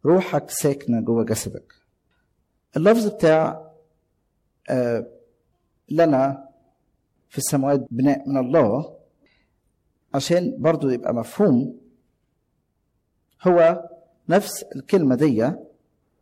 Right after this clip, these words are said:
معناها هو من الله معطى سماوي وليس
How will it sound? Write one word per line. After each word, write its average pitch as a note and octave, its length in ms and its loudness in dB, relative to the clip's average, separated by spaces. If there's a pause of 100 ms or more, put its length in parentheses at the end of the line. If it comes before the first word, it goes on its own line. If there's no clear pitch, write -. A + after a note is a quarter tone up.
(140)
معناها E3+ 600 0 (1800)
هو D#3+ 480 2 (200)
من D#3 180 2
الله D3 580 4
معطى D#3+ 680 2
سماوي C#3+ 720 0 (220)
وليس E3+ 440 0